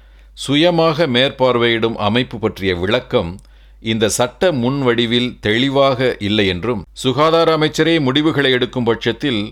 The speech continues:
மாநில முதன்மை சுகாதார அதிகாரிக்கு போதுமான அதிகாரம் இருக்காது என்றும்,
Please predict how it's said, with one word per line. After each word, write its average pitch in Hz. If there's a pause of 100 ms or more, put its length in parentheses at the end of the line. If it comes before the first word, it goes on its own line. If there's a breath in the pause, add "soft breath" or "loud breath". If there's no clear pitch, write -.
(400 soft breath)
மாநில 165 (100)
முதன்மை 139
சுகாதார 120
அதிகாரிக்கு 110
போதுமான 120
அதிகாரம் 127 (100)
இருக்காது 113
என்றும், 87